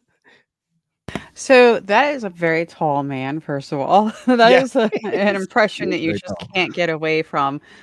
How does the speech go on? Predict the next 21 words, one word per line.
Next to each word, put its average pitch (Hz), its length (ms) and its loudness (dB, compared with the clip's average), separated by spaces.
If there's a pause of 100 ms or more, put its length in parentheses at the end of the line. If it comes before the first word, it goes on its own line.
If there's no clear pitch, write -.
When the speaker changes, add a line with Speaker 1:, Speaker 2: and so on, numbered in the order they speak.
(140)
Speaker 1:
But 175 260 4
he's - 240 -4
also 196 320 -6
very 160 280 -6
serious 160 540 -8
about 147 260 -8
this 147 160 -18
topic 139 540 -8
and 135 180 -14
dedicated. 139 920 -8
And 143 280 -12
the 151 120 -12
fact 151 300 -8
that 151 120 -12
he 147 340 -14 (340)
has 160 200 -4
traveled 156 640 -4
as 147 180 -12
much 147 220 -8
as 143 120 -16
he 139 380 -8